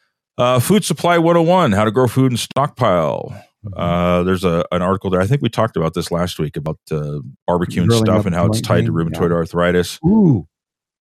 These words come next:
Speaker 1: There's a, a
Speaker 2: Ooh,
Speaker 1: gluten-free
Speaker 2: look at
Speaker 1: lemon
Speaker 2: that.
Speaker 1: custard pie, uh, recipe there.
Speaker 2: Hold on, hold on. Go back to
Speaker 1: Oh,
Speaker 2: that.
Speaker 1: yes.
Speaker 2: Leslie, did you get that? Uh, I wouldn't mind that too.
Speaker 1: <laughs>
Speaker 2: Just put in my order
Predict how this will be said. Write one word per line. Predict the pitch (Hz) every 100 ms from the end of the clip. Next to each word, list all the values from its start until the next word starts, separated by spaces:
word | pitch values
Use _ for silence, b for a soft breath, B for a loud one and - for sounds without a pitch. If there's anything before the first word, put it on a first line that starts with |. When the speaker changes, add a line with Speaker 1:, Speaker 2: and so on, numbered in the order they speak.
| _
Speaker 1:
There's | 92 92 95
a, | 82
a | 82
Speaker 2:
Ooh, | 180
Speaker 1:
gluten-free | 202 151 107 - 131
Speaker 2:
look | 107
at |
Speaker 1:
lemon | 110 127
Speaker 2:
that. | 110
Speaker 1:
custard | 92 120 - 104 -
pie, | - 123 139 98 82 80 87 80
uh, | 80 73
recipe | 80 - 85 - 80
there. | 76 82 123 175 - _
Speaker 2:
Hold | 151 175
on, | 147
hold | 120 156
on. | 120
Go | 120
back | 139 135
to | -
Speaker 1:
Oh, | -
Speaker 2:
that. | - _ _ -
Speaker 1:
yes. | 123 - 160
Speaker 2:
Leslie, | 175
did | 127 123
you | 120
get | 143
that? | 160 165 - _ _
Uh, | 131 123
I | 110
wouldn't | 123 135
mind | 127 127 113
that | 120 -
too. | 117
Speaker 1:
<laughs> | 101 - - - -
Speaker 2:
Just | 143 -
put | 143 143
in | 131
my | 120
order | 117 113